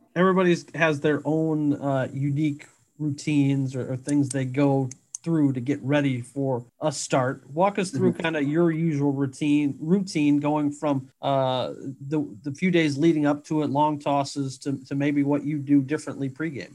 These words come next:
Speaker 2: Yeah. Yeah, I'm not a real superstitious guy, so my routine's pretty simple. You know, I'll, I'll throw a bullpen on Wednesday to get ready for Saturday's start. You know, kinda just,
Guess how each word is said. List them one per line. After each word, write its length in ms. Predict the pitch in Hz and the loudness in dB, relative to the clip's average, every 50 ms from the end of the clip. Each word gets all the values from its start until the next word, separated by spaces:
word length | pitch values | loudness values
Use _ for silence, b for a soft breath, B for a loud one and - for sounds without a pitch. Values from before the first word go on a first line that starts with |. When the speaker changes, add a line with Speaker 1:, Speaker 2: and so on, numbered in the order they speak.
| - - | -2 2
Speaker 2:
Yeah. 200 | 104 104 85 - - - | 4 4 4 2 2 4
Yeah, 240 | 131 139 135 135 | 6 8 8 6
I'm 120 | 147 160 175 | 6 4 4
not 200 | 180 180 180 180 | 4 4 4 4
a 60 | 175 | 2
real 180 | 165 165 160 151 | 2 0 0 0
superstitious 640 | - - 165 156 156 147 - - 151 127 143 131 - | -2 -6 -8 -8 -8 -10 -10 -10 -10 -10 -10 -8 -2
guy, 300 | - 131 131 135 139 139 | 2 4 6 6 6 6
so 260 | 131 - - 123 120 | 4 2 0 0 2
my 180 | 123 127 127 131 | 2 0 -2 -2
routine's 580 | 127 120 135 127 127 - - 135 127 123 - | -2 -4 -8 -10 -10 -10 -10 -10 -10 -10 -12
pretty 240 | - - 135 123 120 | -10 -8 -6 -6 -6
simple. 520 | - - 127 123 120 - 127 123 123 123 _ | -4 -4 -4 -4 0 2 4 4 4 2 _
You 80 | 131 123 | -4 0
know, 100 | 120 120 | 2 4
I'll, 160 | 123 127 131 | 4 4 4
I'll 140 | - 120 131 | 4 2 2
throw 220 | 131 - 143 135 127 | 2 2 0 0 0
a 40 | |
bullpen 680 | 127 - 131 131 127 - - 135 127 127 127 123 123 127 _ - | -2 -2 -4 -4 -4 -4 -4 -2 -2 -2 -2 -4 -8 -14 _ -10
on 240 | 117 120 117 113 113 | -8 -8 -8 -8 -6
Wednesday 540 | 113 117 120 123 123 - - - 123 123 120 | -4 -4 -4 -6 -8 -6 -2 0 0 0 0
to 80 | 120 | -2
get 160 | 113 117 95 | -6 -4 -2
ready 180 | 113 117 117 117 | 0 0 0 -2
for 140 | - - 117 | -2 -6 -6
Saturday's 540 | - - 120 113 117 120 120 123 120 117 - | -2 0 2 2 2 4 4 2 2 0 -2
start. 420 | - - 123 120 120 120 120 - | 0 2 4 4 6 4 2 2
You 100 | - 135 | 0 0
know, 80 | 135 131 | 0 2
kinda 280 | 127 - 151 156 160 156 | 4 4 6 6 6 6
just, 340 | 147 160 151 - - - | 4 2 0 0 -4 -12